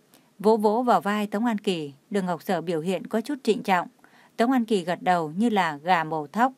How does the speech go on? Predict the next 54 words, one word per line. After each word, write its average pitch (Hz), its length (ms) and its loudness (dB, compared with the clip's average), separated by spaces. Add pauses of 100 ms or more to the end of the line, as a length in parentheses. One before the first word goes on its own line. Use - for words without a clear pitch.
(120)
cười 180 200 0
nói, 160 300 -4 (360)
yên 196 220 0
tâm, 214 320 2 (420)
vị 220 140 6
trí 214 260 2
phó 208 180 0
giám 226 180 0
đốc 262 140 -2
này 170 280 -2 (300)
chạy - 180 2
không 226 200 -2
thoát 262 120 -2
được 208 140 -4
đâu. 196 260 0 (580)
Mà 208 160 2
theo 240 300 0
tiệc 202 200 0
năm 226 340 0
ngày 185 160 0
càng 170 200 -6
tới 220 160 -2
gần, 170 260 0 (320)
bầu 208 160 2
không 226 180 -2
khí 226 240 2
của 247 80 2
nội 185 160 0
bộ 180 180 0
công 220 240 -2
ty 214 280 2 (160)
cũng 240 240 4
ngày 185 200 -2
càng 151 320 -4
náo 165 120 -8
nhiệt. 226 300 2 (480)
Không 226 180 2
ít 262 180 2
các 269 140 0
nhân 226 200 2
viên 214 280 2 (120)
đều 185 300 2
âm 226 200 0
thầm 180 220 -2
bàn 160 200 0
tán 180 300 0 (160)
danh 214 300 0
sách 262 220 -6
khách 269 140 -10
mời 185 280 2
tiệc 180 260 -2
năm 214 240 -2
lần 185 180 -2
này. 160 280 -2